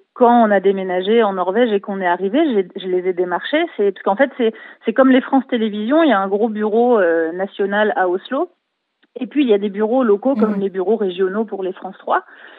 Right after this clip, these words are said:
Speaker 1: Et, euh, et j'ai démarché plein de bureaux, sauf que, bah, évidemment, comme vous l'avez dit, à l'époque, je ne parlais pas norvégien. Donc, j'ai tout démarché en anglais, mon C V est en, en anglais, ma lettre de motif en anglais, et ils m'ont jamais rappelé.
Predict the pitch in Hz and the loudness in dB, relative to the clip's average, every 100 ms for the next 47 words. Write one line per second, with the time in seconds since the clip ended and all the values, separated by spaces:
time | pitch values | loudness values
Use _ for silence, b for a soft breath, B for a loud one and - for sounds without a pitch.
0 | B _ 226 226 208 208 190 185 185 180 | B _ -2 2 4 4 4 0 0 -4
1 | 185 185 - 240 208 202 214 214 - 226 | -8 -10 0 0 2 2 0 0 -4 -6
2 | - 294 262 214 226 302 392 233 - 226 | -2 2 2 2 2 2 0 -4 -4 -2
3 | 196 180 180 180 202 302 254 208 196 185 | 0 0 0 -2 2 2 0 -2 -6 -8
4 | 180 180 180 170 185 240 175 165 214 208 | -6 -2 -2 -4 -4 -2 -2 -4 -6 -8
5 | 190 185 196 190 190 180 226 233 180 185 | -10 -10 -8 -10 -10 -2 2 2 2 -2
6 | 180 214 320 B B B B B 202 247 | -2 -2 -2 B B B B B 0 4
7 | 240 214 214 254 214 196 185 247 208 190 | 4 2 0 2 2 2 0 0 0 -2
8 | 185 233 349 359 226 202 180 185 208 196 | 0 4 4 4 2 -2 -4 -2 -2 -4
9 | 175 170 175 165 175 202 254 254 254 220 | -8 -6 -8 -8 -2 2 2 2 2 0
10 | 180 185 175 175 180 - 220 185 175 185 | -2 -4 -6 -8 -10 -8 -8 -6 -6 -4
11 | 311 B B B _ 254 240 233 233 240 | -4 B B B _ 2 4 4 4 2
12 | 339 311 254 185 | 2 2 0 -4